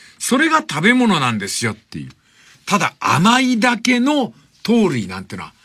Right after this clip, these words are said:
それはとてもとても取れたもんじゃない。だから、純粋なもの、っていうのは食品においては非常に問題が多いんですと。これ、ニューヨークなんですけどね、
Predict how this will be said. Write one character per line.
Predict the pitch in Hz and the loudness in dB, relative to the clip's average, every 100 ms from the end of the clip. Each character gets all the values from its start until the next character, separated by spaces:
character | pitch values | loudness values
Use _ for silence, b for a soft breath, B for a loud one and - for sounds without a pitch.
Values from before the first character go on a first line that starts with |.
| b b | b b
そ | - 143 | -8 -8
れ | |
は | 117 _ _ | -8 _ _
と | - | -6
て | 180 | 0
も | 220 | 0
と | 233 208 | 0 -2
て | 196 | -2
も | 151 | -4
取 | - - 269 | -4 0 0
れ | |
た | 165 | 0
も | 127 117 | 0 0
ん | |
じ | 107 | -2
ゃ | |
な | 98 104 | -4 -4
い。 | |
だ | 185 | -2
か | 196 | 2
ら、 | 180 160 151 B B B B | 2 0 -4 B B B B
純 | - 147 254 277 | 0 2 4 2
粋 | - 233 262 | -2 0 2
な | 247 226 | 4 4
も | 226 | 4
の、 | 220 185 _ _ _ | 2 -2 _ _ _
っ | |
て | 147 | -2
い | 139 | -2
う | |
の | 135 | -2
は | |
食 | 110 147 135 180 | -6 -8 -2 0
品 | 190 185 | 2 2
に | |
お | 180 | 2
い | 170 | 2
て | 175 | 0
は | 135 B B B | -2 B B B
非 | 143 143 | -2 0
常 | 208 147 185 | -2 -2 0
に | |
問 | 165 127 143 165 | 2 2 0 2
題 | 180 185 | 2 2
が | 175 - | 0 -2
多 | 117 208 220 | 0 2 2
い | |
ん | 123 | 0
で | 90 | -4
す | - | -8
と。 | - - B B B - | -12 -20 B B B -8
こ | 107 | -6
れ、 | 92 92 | -4 -2
ニ | 139 | 2
ュ | 214 262 | 4 4
ー | |
ヨ | 277 277 | 4 2
ー | 226 | 0
ク | 143 | 0
な | 117 98 | -2 -2
ん | |
で | 82 | -4
す | - | -8
け | 80 | -8
ど | 78 | -10
ね、 | 78 69 | -12 -14